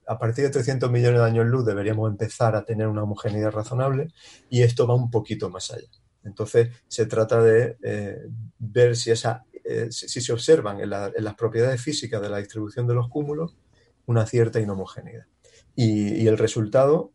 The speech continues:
eh, es, eh, que, bueno, pues parece que hay una inhomogeneidad. Lo interesante es que,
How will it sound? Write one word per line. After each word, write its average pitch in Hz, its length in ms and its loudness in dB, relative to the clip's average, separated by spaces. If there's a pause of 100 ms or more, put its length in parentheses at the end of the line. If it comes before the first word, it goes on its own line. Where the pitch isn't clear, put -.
eh, 107 680 -2 (260)
es, - 600 0
eh, 104 540 -4 (720)
que, 113 140 0
bueno, 131 240 0
pues - 160 -6
parece 117 380 0
que 107 300 2 (920)
hay 120 260 2
una 110 520 0
inhomogeneidad. 120 720 2
Lo 120 80 4
interesante 113 720 0
es 110 140 -4
que, 107 320 -2